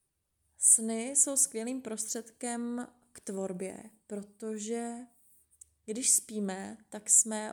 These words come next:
osvobození od, eh, nějakých svých intelektuálních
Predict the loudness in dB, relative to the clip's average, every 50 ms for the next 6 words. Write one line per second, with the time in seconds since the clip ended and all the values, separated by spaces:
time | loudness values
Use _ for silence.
0 | -8 -4 -2 -2 0 0 0 -2 -2 -2 -2 0 0 0 0 0 0 0 0 0
1 | -2 -2 -4 -6 -10 -16 _ -20 -20 -20 -20 _ _ _ _ -4 -2 0 0 0
2 | 0 -2 -4 -6 -10 -14 _ _ -10 -8 -6 -6 -6 -8 -8 -8 -4 -4 -2 -2
3 | -4 -6 -6 -6 -4 -2 -2 -2 -2 -4 -4 -4 -8 -10 -14 -18 -20 _ -8 -6
4 | -4 -4 -2 -2 -4 -4 -6 -6 -6 -6 -4 -4 -2 -2 -4 -4 -4 -4 -4 -4
5 | -6 -6 -8 -10 -14 -18 -20 -20